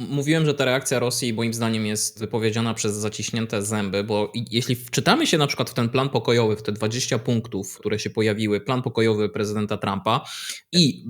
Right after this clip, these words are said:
weźmiemy pod uwagę to, będziemy pamiętać, że Hamas był wspierany przez Rosję, bo istnieją informacje i domniemania, że na przykład infrastrukturę cyfrową Rosja udostępniała Hamasowi,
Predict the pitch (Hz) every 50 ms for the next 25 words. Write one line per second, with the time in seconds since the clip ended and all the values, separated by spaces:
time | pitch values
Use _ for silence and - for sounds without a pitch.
0 | 117 - - 131 123 - 143 170 190 180 180 165 156 143 131 143 139 120 123 120
1 | - 113 104 117 110 104 117 120 123 120 127 123 131 131 120 123 113 113 113 113
2 | - - 127 127 131 113 110 110 - - - - - - 123 147 202 214 - -
3 | 175 170 160 147 147 139 - 143 139 143 113 104 101 - - 98 101 110 131 -
4 | - - 123 117 107 117 110 110 110 110 107 107 107 - - _ _ _ _ _
5 | _ - - 117 - - 127 131 127 120 117 113 - 113 110 110 113 113 - -
6 | 110 107 110 104 107 110 107 107 110 110 110 104 107 104 - 104 104 107 - -
7 | 120 - 117 110 110 110 110 - 113 110 - 123 117 - 143 135 120 113 - 107
8 | - 113 107 98 104 101 98 98 101 - - 107 107 117 120 120 - 113 107 104
9 | 101 - - 110 110 104 - 113 104 - 139 127 117 113 117 107 107 104 - -
10 | 101 98 101 98 101